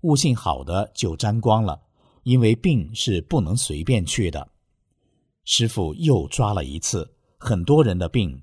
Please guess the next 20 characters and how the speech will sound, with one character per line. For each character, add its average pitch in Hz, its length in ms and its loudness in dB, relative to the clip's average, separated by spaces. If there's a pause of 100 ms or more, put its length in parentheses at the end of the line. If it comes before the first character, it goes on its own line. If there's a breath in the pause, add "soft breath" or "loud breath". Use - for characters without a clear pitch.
当 135 240 2
时 80 220 -4
就 87 160 -4
好 73 260 -8
了。 76 220 -10 (880)
我 120 160 4
母 107 180 4
亲 110 360 0
按 113 180 0
师 135 180 0
父 - 140 -6
的 78 120 -4
要 98 200 0
求， 73 400 -6 (280)
双 139 300 2
脚 87 320 0
与 76 180 -6
肩 117 300 2
同 78 240 -8
宽， 113 320 0